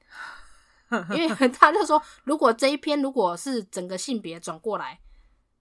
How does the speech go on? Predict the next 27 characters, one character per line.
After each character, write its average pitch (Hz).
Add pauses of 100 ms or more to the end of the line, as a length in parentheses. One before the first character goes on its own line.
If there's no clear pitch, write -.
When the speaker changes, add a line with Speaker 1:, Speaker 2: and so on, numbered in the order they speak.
(500)
Speaker 2:
，A 269
B 277
C 269
变 262
成 196
女 165
生， 165 (680)
Speaker 1:
嗯。 180
Speaker 2:
然 202
后， 247 (300)
然 202
后 240 (100)
讲 180
的 190
人 175
是 233
男 185
生， 190
可 190
能 175
就 208
会 226
被 226
抨 226
击 185
到 -
死。 -